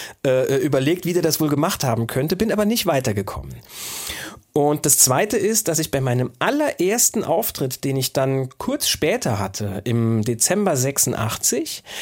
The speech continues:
da habe ich genau so eine Kugel, und die war auch weiß, also es könnte tatsächlich genau die sein, die du da gerade in der Hand hältst, die habe ich im Publikum verstecken lassen. Ich war in der Zeit draußen mit einem Komitee und ich kam wieder zurück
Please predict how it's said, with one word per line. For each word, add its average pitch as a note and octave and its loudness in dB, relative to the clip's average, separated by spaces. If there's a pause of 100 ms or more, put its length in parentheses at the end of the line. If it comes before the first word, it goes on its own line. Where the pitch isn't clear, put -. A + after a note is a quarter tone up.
(160)
da C3+ 2
habe G#3 0
ich - -4
genau F#3+ 2
so D#3 2
eine F#3 0
Kugel, F3+ -2
und A#2 0
die B2 0
war C#3+ 2
auch D3 -2
weiß, A#2+ 2
also B2 0
es B2 2
könnte G#3 -2
tatsächlich E3 0
genau D3 2
die E3 0
sein, C#3 2
die B2+ -2
du D3+ 2 (240)
da C3 0
gerade B2+ 2
in A#2+ 2
der A2 2
Hand C3 0
hältst, A#2+ -2 (240)
die C#3+ 2
habe F3+ 2
ich F#3 4
im F#3 0
Publikum A#3+ 0
verstecken F3 0
lassen. C#3+ 0 (920)
Ich F3+ 0
war F3+ 4
in D3+ 2
der D#3+ 2
Zeit C3+ 0
draußen B2+ 2
mit F#3+ 0
einem D#3 0
Komitee C#3 0
und F#3+ 2
ich D3 -2
kam D#3 0
wieder D3+ 2
zurück - 0